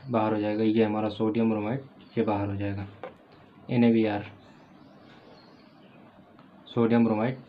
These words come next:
बाहर हो जाएगा। इस तरह से हम देखेंगे, इसमें हमारा थायो ईथर बना,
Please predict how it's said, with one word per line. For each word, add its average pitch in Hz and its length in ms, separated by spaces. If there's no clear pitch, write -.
बाहर 107 220
हो 104 80
जाएगा। 101 340
इस 127 140
तरह 131 180
से 127 180
हम 123 140
देखेंगे, 135 420
इसमें 131 320
हमारा 120 380
थायो 113 300
ईथर 120 260
बना, 131 240